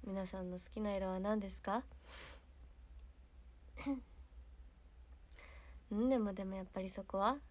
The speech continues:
せーの、桃色。はい、ありがとうございます。奈良県代表の大西桃香でした。今日も見てくださった皆様、本当にありがとうございました。では、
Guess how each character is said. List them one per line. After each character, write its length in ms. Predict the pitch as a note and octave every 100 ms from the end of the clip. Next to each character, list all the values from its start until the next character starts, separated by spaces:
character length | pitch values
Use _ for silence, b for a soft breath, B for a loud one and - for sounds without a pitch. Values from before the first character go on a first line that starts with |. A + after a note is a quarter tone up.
| - -
せ 380 | G#3 G3+ F#3+ -
ー 20 | G3+
の、 240 | A3 A#3+ - - -
桃 260 | F#3+ G3 A#3+
色。 640 | B3+ B3 B3 A#3+ A#3 A#3+ B B B B -
は 120 | C4+
い、 100 | C#4+ -
あ 40 | G3
り 60 |
が 80 | F#3+
と 120 | F#3+
う 40 | F#3
ご 40 |
ざ 140 | F#3+
い 60 | F#3
ま 160 | G3 A3+
す。 100 | -
奈 200 | F#3 F3+
良 60 |
県 220 | - F#3
代 180 | F#3 F#3
表 160 | F#3 F#3+
の 140 | F#3
大 40 | F#3+
西 200 | F#3 G3
桃 280 | F#3+ G3+ G#3
香 120 | G#3+
で 120 | G3+
し 60 | -
た。 180 | B3+ B B B B -
今 100 | G3
日 60 |
も 40 | F#3+
見 120 | F#3+
て 100 | F#3+
く 100 | F#3
だ 120 | F#3+
さ 140 | F#3+ F#3+
っ 40 |
た 120 | F#3+
皆 220 | F#3 F#3
様、 240 | F#3 F#3 F#3
本 200 | G3 G3
当 160 | G3
に 180 | G3 G3 -
あ 60 | F#3+
り 80 | G3+
が 100 | G#3
と 160 | G3
う 40 | F#3
ご 80 |
ざ 140 | F#3+ F#3+
い 40 |
ま 160 | G3 G#3
し 40 |
た。 160 | G#3 F#3 - B B B B B B B B -
で 80 | B3+
は、 220 | B3+ G3+